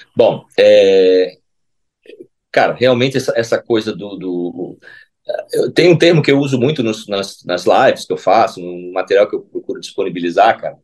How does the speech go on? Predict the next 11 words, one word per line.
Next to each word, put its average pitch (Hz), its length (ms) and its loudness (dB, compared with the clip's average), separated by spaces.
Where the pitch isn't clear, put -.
Eu, 98 340 -4
eu 101 120 0
gosto, 117 380 0
eu 113 140 0
gosto 131 400 0
muito 135 200 -12
desse 113 220 -12
termo, 117 280 -4
Patrick, 95 320 -14
que 113 100 0
é 107 300 4